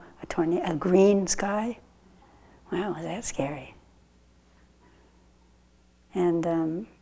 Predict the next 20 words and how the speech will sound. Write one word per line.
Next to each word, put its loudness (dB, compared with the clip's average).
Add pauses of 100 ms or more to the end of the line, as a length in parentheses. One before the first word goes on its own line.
(220)
I 0
think -2
I've -4
told 2
you -2
this -2
before, 2 (220)
a -2 (540)
master, 2
a -8
real 2
Zen 0
master, -8 (120)
Japanese -4 (560)
Zen -6
master, -12 (1080)
named 2 (120)
Ikko -4
Narasaki -4
Roshi. -10